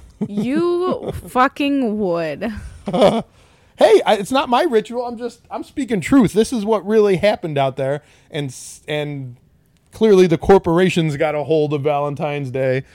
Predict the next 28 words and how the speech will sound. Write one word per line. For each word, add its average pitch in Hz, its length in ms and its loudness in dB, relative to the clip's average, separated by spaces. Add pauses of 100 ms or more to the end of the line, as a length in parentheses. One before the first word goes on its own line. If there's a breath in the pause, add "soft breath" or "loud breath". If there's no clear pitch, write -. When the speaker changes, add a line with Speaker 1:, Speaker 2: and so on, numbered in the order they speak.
(220 soft breath)
Speaker 2:
And 139 140 -2
now 139 540 2 (360 soft breath)
it's 113 100 -8
about 131 380 2
chocolates 127 600 0
and 117 280 -6
dinners 113 500 -2
and, 101 380 -8
you - 60 -20
know, - 100 -20
Speaker 1:
Flowers, 214 600 0
yep. 302 200 -10 (100)
Mm-hmm. 240 160 -14
Speaker 2:
whatever. 240 340 -10 (560)
Speaker 1:
I 254 120 -10
think 311 180 -10
the 269 80 -8
only 214 240 -10
thing 190 300 -12
that 175 120 -14
we've 185 160 -8
said 185 280 -10
multiple 220 320 -12
times 170 560 -14
is 190 260 -16
you 202 60 -16
just 247 240 -12
can't, 240 440 -12